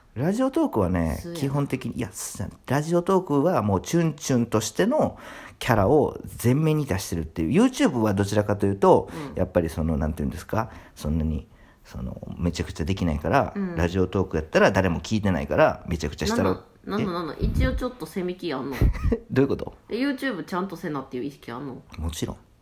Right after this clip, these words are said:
Speaker 2: そうだ。
Speaker 1: <laughs>
Speaker 2: あったんや、あれで。
Speaker 1: あるんですよ、あれで。
Speaker 2: もう、今日やりたい放題やったな。
Speaker 1: チュンチュン的にね。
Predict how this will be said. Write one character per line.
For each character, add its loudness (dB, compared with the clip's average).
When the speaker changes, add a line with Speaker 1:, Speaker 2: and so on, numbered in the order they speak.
Speaker 2:
そ -18
う -10
だ。 -14
Speaker 1:
<laughs> -4
Speaker 2:
あ -18
っ -20
た -10
ん -10
や、 -14
あ -14
れ -12
で。 -14
Speaker 1:
あ -2
る 0
ん 2
で -8
す -10
よ、 -8
あ -6
れ -8
で。 -8
Speaker 2:
も -14
う、 -16
今 -4
日 -8
や -10
り -14
た -10
い -6
放 -8
題 -4
や -6
っ -10
た -14
な。 -4
Speaker 1:
チ 4
ュ 6
ン 2
チ 2
ュ 2
ン 0
的 2
に 4
ね。 -2